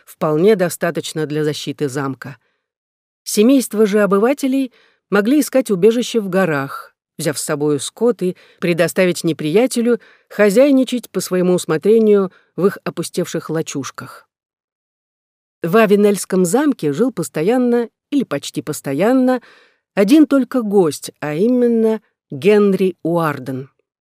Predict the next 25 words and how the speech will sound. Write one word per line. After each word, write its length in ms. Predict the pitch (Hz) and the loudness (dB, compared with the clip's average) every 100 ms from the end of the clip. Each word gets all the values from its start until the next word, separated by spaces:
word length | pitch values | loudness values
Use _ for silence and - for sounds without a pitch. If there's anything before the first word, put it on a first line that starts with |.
| _ _ _ _ _ _ _ - | _ _ _ _ _ _ _ -16
С 100 | 139 | -6
годами 480 | 180 185 285 311 269 | -2 2 4 4 4
он 140 | 269 | 2
чувствовал 400 | - 269 - 254 | 0 -4 -2 -4
себя 240 | - 214 233 | 0 0 0
все 200 | - 233 | 0 0
менее 400 | 240 247 233 226 | 2 2 2 2
и 160 | 185 | 0
менее 280 | 214 220 202 | 2 4 2
способным 600 | - 180 - 208 196 185 - - _ | 0 -4 0 2 2 0 -4 -20 _
выполнять 680 | 156 180 190 185 202 196 - | -2 0 2 4 4 2 -2
трудные 440 | 190 196 170 170 | -2 0 0 -2
обязанности 680 | 160 196 175 175 - 180 160 _ _ | 0 0 0 -2 -2 -6 -6 _ _
служителя 640 | - 175 185 208 196 185 | -4 0 2 2 2 0
реформатской 720 | 180 180 180 175 175 - 175 | 0 0 -2 -2 -2 -4 -6
церкви. 580 | 165 180 147 120 123 - _ _ _ _ _ | -4 -4 -4 -6 -18 -20 _ _ _ _ _
К 80 | - | -10
тому 300 | 160 170 190 | -2 2 2
же 100 | 180 | 2
он 140 | 170 | 2
навлек 340 | 170 165 175 - | 0 0 -2 -2
на 60 | |
себя 300 | 160 170 180 | -6 -2 -2
своим 320 | 180 170 160 165 | 0 0 0 -2
усердием 640 | - 190 208 156 151 | -2 0 0 0 -2